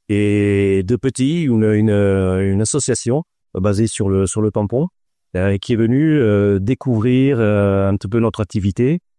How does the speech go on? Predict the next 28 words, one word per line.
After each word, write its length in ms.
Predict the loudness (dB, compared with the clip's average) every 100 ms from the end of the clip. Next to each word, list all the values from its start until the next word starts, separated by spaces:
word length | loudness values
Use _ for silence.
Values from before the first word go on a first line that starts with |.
| -4
Nous 140 | 0
avons 180 | 2 2
eu 40 |
l'occasion 460 | 2 0 0 0 0
de 80 | 2
les, 340 | 2 2 2
de 100 | 2
les 80 | 0
mettre 260 | 0 -2 0
à 40 |
l'eau 200 | 0 0 -4 _ _ -2
et, 260 | 2 4 4
euh, 920 | 4 2 2 2 2 2 2 2 2
avec 320 | 2 0 0
l'équipe, 340 | -2 0 0 2
euh, 180 | 2
encadrante. 460 | 2 2 0 0 0 -4 _ _
Et 120 | -2
c'était 320 | 0 -2 0 0
vraiment 280 | 0 0
quelque 220 | 0 0 0
chose 240 | -2 -2
qui 80 | -2
a 40 |
été 120 | -2
apprécié 400 | -2 -2 -4 -4
par, 220 | -4 -4 -4
euh, 240 | -6